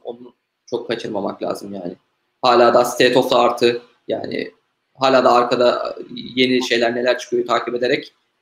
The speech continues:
kendi projeni de bir yandan paralel yürütmek lazım.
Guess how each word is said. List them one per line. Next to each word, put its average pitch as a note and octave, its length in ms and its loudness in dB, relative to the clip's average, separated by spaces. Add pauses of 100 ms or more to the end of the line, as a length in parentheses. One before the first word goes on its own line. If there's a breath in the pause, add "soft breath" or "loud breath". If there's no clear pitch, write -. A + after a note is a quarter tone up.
(100)
kendi B2+ 480 2
projeni B2+ 420 2
de C3+ 300 2
bir B2+ 60 -2
yandan A#2+ 360 -2
paralel A2+ 280 -2
yürütmek - 420 -12
lazım. - 220 -20